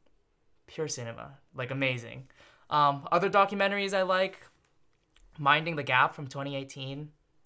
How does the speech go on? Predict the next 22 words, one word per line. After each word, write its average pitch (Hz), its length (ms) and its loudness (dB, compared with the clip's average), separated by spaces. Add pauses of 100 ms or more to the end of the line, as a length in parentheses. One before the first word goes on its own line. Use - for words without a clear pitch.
amazing. 135 480 -4 (800)
Um, - 480 -4 (240)
The 147 140 2
Act 160 240 6
of 127 100 -6
Killing, 156 560 -2 (640)
also 160 380 2
sort 175 280 2
of 175 280 2
a 165 440 4 (480)
fact 170 580 2
fiction 175 540 -6
sort 175 200 -2
of 170 100 -8
tale, 170 560 -2 (560)
um, 127 480 2
about, 135 760 0 (320)
shoot, - 500 -20
I - 80 -20
forgot - 240 -20
which - 140 -20
country - 380 -20